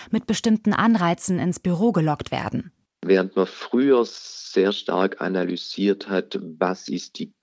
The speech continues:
Speaker 2: Tätigkeit einer Person, was ist die Anforderung, die aus der Arbeit kommt,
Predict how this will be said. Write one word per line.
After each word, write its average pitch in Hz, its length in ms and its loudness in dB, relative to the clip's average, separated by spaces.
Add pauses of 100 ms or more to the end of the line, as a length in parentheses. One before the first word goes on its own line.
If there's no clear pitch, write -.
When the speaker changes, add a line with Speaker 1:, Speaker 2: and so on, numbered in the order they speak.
(120)
Speaker 2:
Tätigkeit 120 920 -2
einer 104 140 -2
Person, 101 640 0
was 90 300 -2
ist - 300 -6
die 98 160 0 (360)
Anforderung, 104 720 0
die 98 160 -2
aus - 260 0
der - 180 0
Arbeit 110 500 0
kommt, 113 380 0